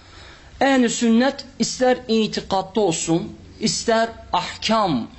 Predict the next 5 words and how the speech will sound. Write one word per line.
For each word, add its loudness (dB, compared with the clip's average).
hükümler 0
meselesinde 0
olsun, -2
ahlak -2
ve 2